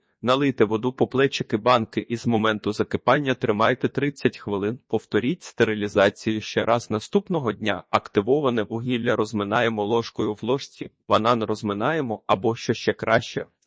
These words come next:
розмелюю блендером. Наливаємо дистильовану воду в ємність, не алюмінієву. Ставимо воду на кип'ятіння і додаємо в неї цукор для розчинення.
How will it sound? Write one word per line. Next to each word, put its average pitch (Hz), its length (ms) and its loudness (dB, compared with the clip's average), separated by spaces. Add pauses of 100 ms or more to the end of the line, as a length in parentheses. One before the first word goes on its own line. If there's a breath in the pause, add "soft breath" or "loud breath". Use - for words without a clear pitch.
(420 soft breath)
розмелюю 165 580 0
блендером. 101 680 0 (200)
Наливаємо 123 600 2
дистильовану 110 720 -2
воду 107 220 -2
в 110 120 -10
ємність, 123 600 -4
не 120 220 -4
алюмінієву. 117 840 -2 (380)
Ставимо 117 520 4
воду 110 260 -2
на 107 100 -2
кип'ятіння 143 840 -2
і 120 80 -2
додаємо 101 520 0
в 127 140 -8
неї 104 260 -4
цукор 165 460 -2
для 113 160 2
розчинення. 113 720 -2